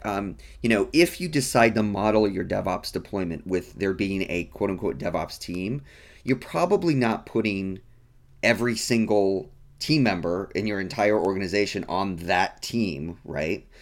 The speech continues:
And so the, the idea is then, or the interesting question is, how do you coordinate everyone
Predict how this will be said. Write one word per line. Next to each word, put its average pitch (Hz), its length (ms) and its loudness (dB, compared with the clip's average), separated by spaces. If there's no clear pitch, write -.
And 127 120 2
so 143 120 6
the, 139 220 2
the 127 240 0
idea 147 420 4
is 110 280 2
then, 107 380 2
or 98 260 2
the 92 220 -4
interesting 101 460 -6
question 196 540 -6
is, 82 320 -6
how 139 460 2
do 127 120 -6
you 120 340 0
coordinate 104 920 0
everyone 101 920 0